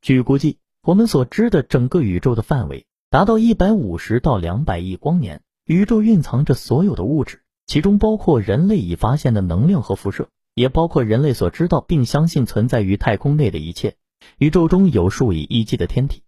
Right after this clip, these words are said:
这些天体都是十分巧妙而有规律的相互组合的。大多数的星体构成星系，比如我们的太阳系就是。星系在构成银河系，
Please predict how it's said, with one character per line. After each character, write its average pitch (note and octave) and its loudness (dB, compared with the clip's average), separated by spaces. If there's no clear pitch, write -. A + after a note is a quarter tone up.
这 A#3 2
些 B3 0
天 B3+ 0
体 A2+ 0
都 D3 0
是 A#2 0
十 - -2
分 F3 2
巧 D2+ -2
妙 F#2 0
而 F2+ -2
有 E2+ 0
规 G2+ 0
律 A2 0
的 D#2+ -2
相 F#2 -2
互 F2+ -4
组 - -6
合 D#2 -10
的。 - -8
大 E3 0
多 E3+ 2
数 D3 0
的 G2+ 2
星 D3 2
体 E2+ -2
构 G#2 0
成 E2+ -4
星 G#2+ -2
系， - -10
比 B2 0
如 D3+ 2
我 G#2+ 4
们 B2+ -2
的 D3 -4
太 E3 -2
阳 A2+ -2
系 C#3 -4
就 A2 -6
是。 - -14
星 G3+ 4
系 F3+ 2
在 D3+ 4
构 D3 2
成 B2+ 0
银 A2+ 0
河 A#2+ 0
系， - -8